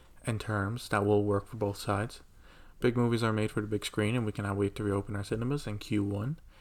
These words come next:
in order to offer our customers, as always, the best place to watch a movie. End quote.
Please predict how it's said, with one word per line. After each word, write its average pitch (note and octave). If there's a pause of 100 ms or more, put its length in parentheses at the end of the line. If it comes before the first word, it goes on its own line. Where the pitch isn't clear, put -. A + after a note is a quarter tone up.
(240)
in A2+
order G2
to -
offer G2 (320)
our A2
customers, G2+
as A2+
always, G2 (200)
the -
best G#2
place G2+
to F#2
watch G2
a A#2
movie. G2+ (580)
End A#2+
quote. -